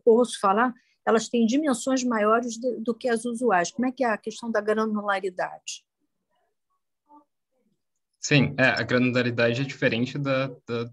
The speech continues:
Speaker 2: do, do Trigger Towers, que era a, o sistema anterior. Com a maior granula-,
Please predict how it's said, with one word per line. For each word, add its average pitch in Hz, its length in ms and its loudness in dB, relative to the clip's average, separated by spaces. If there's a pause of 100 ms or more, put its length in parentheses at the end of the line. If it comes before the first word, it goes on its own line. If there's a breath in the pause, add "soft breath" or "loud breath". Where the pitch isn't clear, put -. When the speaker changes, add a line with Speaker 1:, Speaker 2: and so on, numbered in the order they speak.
Speaker 2:
do, 104 540 -6 (560)
do 98 420 -8
Trigger 113 680 2
Towers, 123 420 2
que - 160 -2
era 113 420 0
a, 104 480 -2 (800)
o 110 80 -6
sistema 113 340 -4
anterior. 113 480 -2 (320)
Com - 100 0
a 127 40 6
maior 127 240 6
granula-, 135 460 0